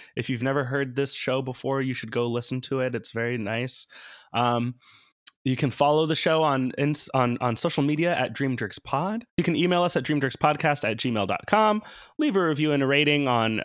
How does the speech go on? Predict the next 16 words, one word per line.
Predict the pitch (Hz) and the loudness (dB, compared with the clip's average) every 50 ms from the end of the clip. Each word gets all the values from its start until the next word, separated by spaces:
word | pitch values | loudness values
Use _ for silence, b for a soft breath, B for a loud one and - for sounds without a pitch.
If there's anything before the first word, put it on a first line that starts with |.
| - - | -4 -2
Apple | 113 117 - - 107 | -2 -2 0 -2 -4
Podcasts | - - 110 107 104 - 110 107 - - - | -2 0 -2 -2 0 0 -2 -2 -2 -2 -2
or | 98 | -2
any | 104 107 104 | -2 0 -2
other | 101 101 | -2 -4
podcast | - - 101 98 - - 98 95 95 - - - - _ _ - 101 | -4 -4 -6 -6 -4 -6 -6 -6 -6 -8 -10 -12 -14 _ _ -8 -6
apps | 95 98 - - - - - | -6 -6 -6 -8 -12 -8 -8
that | 110 - | -6 -6
will | 104 95 | -4 -6
let | 95 87 - - | -6 -6 -8 -10
you | 98 87 | -12 -10
do | - 107 107 110 | -6 -4 -4 -2
that. | 120 127 127 131 135 - - - _ _ B B B B B B B B _ _ - | -2 -2 -4 -4 -4 -6 -8 -10 _ _ B B B B B B B B _ _ -8
Uh, | - 107 107 107 107 107 104 107 107 107 | -4 -2 -2 -2 -2 -2 -2 -2 -4 -4
Smoke | 101 - - 165 165 156 - | -4 -2 0 0 0 0 0
Vanish, | - 160 160 160 165 160 - | 0 0 2 2 0 0 -2